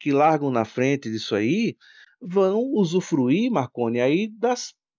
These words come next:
de fato, das promessas que tem, né, de, de você ter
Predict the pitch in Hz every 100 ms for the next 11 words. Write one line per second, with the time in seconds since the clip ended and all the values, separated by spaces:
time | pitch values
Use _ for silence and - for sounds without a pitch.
0 | - 160 262 - 175 196 233 247 240 285
1 | 311 208 208 226 - 285 - 202 220 208
2 | 139 135 190 156 143 143 131 131 143 -
3 | 151 - 143 131 110